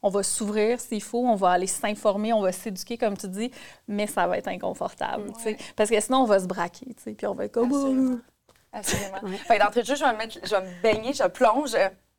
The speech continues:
Speaker 2: dans la notion d'inconfort. Il a fallu que je m'amène à aussi, « Est-ce que tu es grossophobe, Cathy ? » Tu sais, je me suis posé la
Speaker 1: Mhm.
Speaker 2: question.
Speaker 3: Mhm.
Speaker 2: Je n-, tu sais, moi, j'ai, j'ai des amis de tout genre, tout style corporel, culturel, tu sais, comme... Mais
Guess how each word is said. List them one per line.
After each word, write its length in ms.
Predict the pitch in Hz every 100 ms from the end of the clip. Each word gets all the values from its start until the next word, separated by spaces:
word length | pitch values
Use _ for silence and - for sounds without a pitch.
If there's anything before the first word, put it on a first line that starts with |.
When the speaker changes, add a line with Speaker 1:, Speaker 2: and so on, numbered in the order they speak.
| _ _ _ _ _ _ -
Speaker 2:
dans 160 | 214
la 220 | 214 208
notion 300 | 190 214 240
d'inconfort. 680 | 240 214 208 190 214 214 254 262
Il 80 |
a 40 | 214
fallu 180 | 214 214
que 120 | 214
je 80 | 202
m'amène 320 | 185 190 214
à 120 | 185
aussi, « 260 | 185 - 220 220
Est-ce 160 | 202 202
que 100 | 214
tu 180 | - 202
es 100 | 370
grossophobe, 560 | - 196 185 175 190
Cathy ? » 260 | 180 175 -
Tu 60 |
sais, 80 | 240
je 40 | 202
me 60 |
suis 100 | 180
posé 200 | - 226
la 80 | 226
Speaker 1:
Mhm. 60 | 226
Speaker 2:
question. 260 | 190 226
Speaker 3:
Mhm. 80 | 220 208 - - - - - _ -
Speaker 2:
Je 140 | 196
n-, 140 | 214 202
tu 60 | -
sais, 80 | 254
moi, 120 | 254
j'ai, 200 | 220 190 170 -
j'ai 140 | 202
des 180 | 175 180
amis 220 | 185 202
de 100 | 185
tout 220 | 175 - 190
genre, 320 | 196 196 202
tout 140 | -
style 340 | - - 202 185
corporel, 680 | 190 - 185 190 190 196 180
culturel, 580 | 202 180 214 185 185
tu 60 | 185
sais, 100 | 240
comme... 240 | 202 185 - - _ _ _ _ _ -
Mais 500 | 208 226 233 269